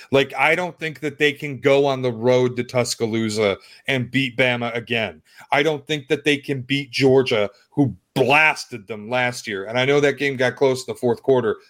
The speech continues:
but it never felt like it was close. Uh, at Florida, maybe a little bit of a resurgent Gator team. I don't know that you're acing out.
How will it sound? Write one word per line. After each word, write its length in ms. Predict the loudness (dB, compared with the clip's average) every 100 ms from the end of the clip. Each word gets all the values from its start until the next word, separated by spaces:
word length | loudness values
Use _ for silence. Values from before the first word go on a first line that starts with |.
| _
but 160 | 2 4
it 120 | 2
never 360 | 0 -2 -2 -4
felt 300 | -4 -4 -4
like 160 | -8
it 100 | -10
was 140 | -14 -10
close. 540 | -2 0 -2 -4 -10 -12 -20 -8
Uh, 160 | -2 -2 2
at 260 | 2 0
Florida, 600 | -4 -2 0 0 0 -2 -2
maybe 260 | -2 0
a 80 | 2
little 220 | 2 2
bit 140 | 2 2
of 100 | 2
a 40 |
resurgent 720 | 0 -2 2 2 2 -2 -6
Gator 360 | 0 0 0 -4
team. 460 | -8 -6 -6 -10 -14 -12 -2
I 100 | 0
don't 160 | 0
know 160 | -2 -2
that 140 | -2
you're 180 | -2 0
acing 480 | 0 -2 -2 -4 0
out. 320 | 0 0 -2